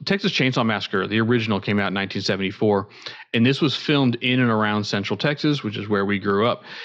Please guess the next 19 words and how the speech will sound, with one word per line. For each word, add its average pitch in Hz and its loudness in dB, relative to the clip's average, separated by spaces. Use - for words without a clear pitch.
And 123 0
in 117 2
fact, 120 -4
um, 110 0
I 117 0
looked 151 2
this 175 2
up 143 -2
before 127 2
saying 127 2
this 101 0
because 110 0
I 117 4
wanna 120 4
be 110 2
act-, - -6
there 131 4
was 127 2
a 107 0